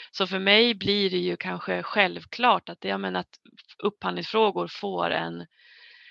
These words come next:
ett stort fokus, och vi har nära till varandra. Det är, det är inte, vi har en ganska öppen, liksom, dialog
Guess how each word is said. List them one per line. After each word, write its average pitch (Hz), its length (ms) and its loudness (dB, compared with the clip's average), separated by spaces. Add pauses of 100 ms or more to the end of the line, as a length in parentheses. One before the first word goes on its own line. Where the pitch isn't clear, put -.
(220)
ett 190 120 -6
stort - 680 -6 (300)
fokus, 240 800 2
och 190 120 -4
vi 185 200 2
har 196 400 6
nära 190 360 4
till 190 180 -6
varandra. 175 640 -2
Det 90 340 -4
är, 90 60 -6 (440)
det 101 80 -6
är 95 40 -4
inte, 92 500 -4 (320)
vi 202 120 -2
har 196 260 6
en 185 120 -2
ganska 180 320 -4
öppen, - 640 -2 (160)
liksom, 180 340 -10
dialog 185 560 0